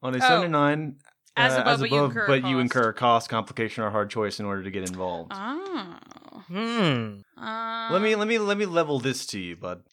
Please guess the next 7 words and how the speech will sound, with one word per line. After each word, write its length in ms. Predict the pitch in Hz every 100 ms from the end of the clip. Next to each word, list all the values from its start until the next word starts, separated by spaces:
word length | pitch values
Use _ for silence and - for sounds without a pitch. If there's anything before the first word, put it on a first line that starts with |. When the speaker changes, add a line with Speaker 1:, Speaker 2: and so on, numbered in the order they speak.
| _ _
Speaker 1:
Uh, 340 | 117 110 107 104 _ _ -
we 100 | 160
can 160 | 196 202
get 260 | 196 196
Scarlet 600 | - - 160 151 147 143
successfully 600 | - 135 147 131 135 127
hacking 480 | 117 117 107 87 101